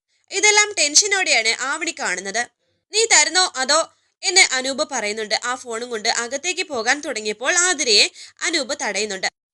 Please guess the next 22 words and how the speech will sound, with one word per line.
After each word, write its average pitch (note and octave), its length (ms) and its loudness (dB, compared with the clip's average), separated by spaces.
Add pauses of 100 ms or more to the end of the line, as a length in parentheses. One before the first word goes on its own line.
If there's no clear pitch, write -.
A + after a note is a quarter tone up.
(200)
എങ്ങനെയെങ്കിലും G4 640 4
അനൂപ് C4+ 440 -2 (220)
ആതിരയുടെ F4 520 -2
കയ്യിൽ F#4 180 2
നിന്നും A#3+ 240 -2
ഫോൺ C4 240 -6
പിടിച്ചു F#4 320 0
വാങ്ങാൻ A3+ 360 0
ശ്രമിക്കുന്നു. A3+ 640 -6 (400)
എത്ര G4 360 2
ചോദിച്ചിട്ടും F4 580 0 (120)
ആതിര E4 280 2
ആ F4+ 260 4
ഫോൺ C4 240 -6
കൊടുക്കുന്നില്ല. G#3 760 -4 (280)
പെട്ടെന്ന് G#4 460 2
ആ F#4+ 100 2
ഫോണിലുള്ള D4+ 640 0 (200)
കോളൊക്കെ D#4 400 0
ഡിലീറ്റ് C#4+ 360 -6
ചെയ്യുകയാണ് C#4+ 600 2
ആതിര. G#3 480 -2